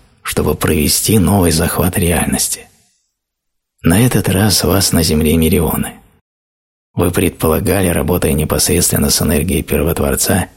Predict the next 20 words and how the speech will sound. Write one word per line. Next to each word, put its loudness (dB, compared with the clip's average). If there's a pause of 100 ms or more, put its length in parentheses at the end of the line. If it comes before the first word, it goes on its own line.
(340)
что -4
к -4
данному 2
моменту 2
времени 2 (460)
появится 2
реальная 2
возможность 0 (260)
изменения 2
планетарного 0
сознания, 0 (500)
благодаря 0
тому, 2
что -2
индивидуальные 0
сознания 0 (680)
достигли 0
определённого 0
информационного 0
порога 0